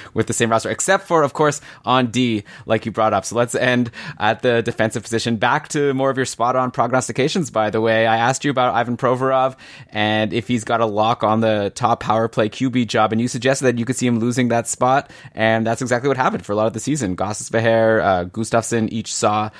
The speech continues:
some time on the top power play, and as a result, Provorov took a step back from his two thousand nineteen twenty output. He only had twenty-six points in fifty-six games for a thirty-eight point pace when he had a forty-three point pace the year before.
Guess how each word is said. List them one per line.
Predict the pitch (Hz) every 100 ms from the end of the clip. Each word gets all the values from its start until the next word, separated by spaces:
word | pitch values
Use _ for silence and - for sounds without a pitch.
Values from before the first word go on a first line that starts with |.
| -
some | - 113
time | 117 107 110
on | 107
the | 110
top | 120 110
power | 107 104
play, | 107 117
and | 110
as | 107 107
a |
result, | 110 117 123 -
Provorov | 113 110 117 117 - - -
took | - 120
a |
step | - 123 -
back | 101 107
from | - 113
his | 110
two | 117
thousand | 110 107 110
nineteen | 107 110
twenty | - 110 110 110 -
output. | 101 101 104
He | 104
only | 107 107
had | 98
twenty-six | - 117 120 - 107 -
points | 120 107 -
in | 110
fifty-six | 110 - 107 107 -
games | 110 104 101 - - -
for | - 104
a |
thirty-eight | 98 143 131 110 -
point | 107 101
pace | 117 98 95 -
when | 104
he |
had | 98
a | 95
forty-three | - 104 101 107 104
point | - 107 95
pace | 101 -
the | 98
year | 98
before. | 95 - 110 104 98